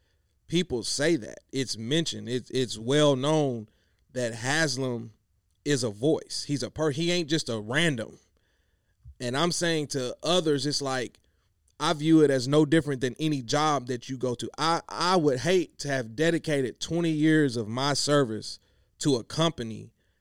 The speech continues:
and then when I do walk away from it, you just treat me like I'm anybody else.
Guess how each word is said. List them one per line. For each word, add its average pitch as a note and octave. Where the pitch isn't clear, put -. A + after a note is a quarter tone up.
and C3
then D3
when C#3+
I C#3
do C#3+
walk C#3
away C3+
from B2
it, A2
you C3+
just C3+
treat D3
me C3+
like A#2+
I'm A#2+
anybody G#2+
else. -